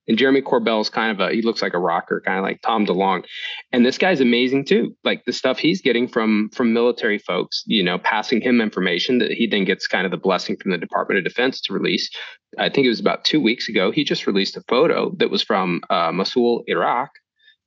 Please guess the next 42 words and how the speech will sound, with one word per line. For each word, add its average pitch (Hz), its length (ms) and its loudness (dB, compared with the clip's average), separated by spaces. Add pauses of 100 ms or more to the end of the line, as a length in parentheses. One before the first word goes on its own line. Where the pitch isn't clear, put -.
(100)
And, 135 420 0
and 135 140 -2
it - 80 -6
shows 143 320 2
this 135 180 0
silver 143 300 4
sphere 165 640 0
by 113 120 0
one 120 260 0
of 123 100 -2
our 120 160 0
spy - 340 -2
planes - 560 -10 (140)
that 110 60 -2
was - 120 0
taken 180 340 0
in 113 120 0
color. 117 420 0 (100)
<laughs> - 80 0 (480)
And 139 100 0
it's 135 140 0
a - 40 -4
silver 151 260 0
sphere - 380 0
floating 135 340 4
over 123 460 0
a - 40 -2
conflict - 520 -4
zone. - 240 -4 (580)
So, 156 460 4 (100)
I 135 80 0
mean, 139 360 2 (120)
in 123 180 -4
my 147 220 0
mind, 101 460 -2
there's 123 480 0
zero 147 480 4
doubt 113 400 0
there's 127 540 0
stuff - 440 -4
going 87 240 0
on. 82 320 -2